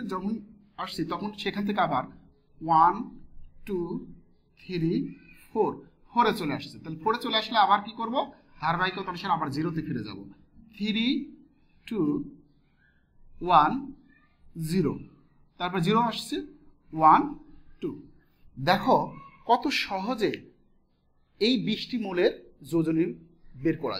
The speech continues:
যায়। তাহলে আমরা দেখি যে হাইড্রোজেনের যোজনী ওয়ান, হিলিয়ামের যোজনী শূন্য। তোমরা জানো যে, যে পর্যায় সারণী গ্রুপ আঠারোতে যে মৌলগুলো আছে,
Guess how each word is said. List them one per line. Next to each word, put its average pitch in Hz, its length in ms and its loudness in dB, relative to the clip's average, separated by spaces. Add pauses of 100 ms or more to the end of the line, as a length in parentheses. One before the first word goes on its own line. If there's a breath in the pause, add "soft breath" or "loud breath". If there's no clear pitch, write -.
যায়। 76 140 -20 (440)
তাহলে 214 200 -2 (100)
আমরা 214 220 -2
দেখি 202 200 -4 (220)
যে 156 140 -2
হাইড্রোজেনের 190 480 2
যোজনী 180 260 -4 (120)
ওয়ান, 180 240 12 (760)
হিলিয়ামের 175 420 0 (100)
যোজনী 160 300 0 (320)
শূন্য। 196 200 -10 (140)
তোমরা 180 260 -4
জানো 151 180 0 (100)
যে, 175 100 -2 (600 soft breath)
যে 135 160 -2 (640)
পর্যায় 175 340 4
সারণী 220 180 -10 (100)
গ্রুপ 196 200 -2 (300)
আঠারোতে 226 440 0 (380)
যে 127 180 -2 (120)
মৌলগুলো 180 420 4 (140)
আছে, 110 220 -12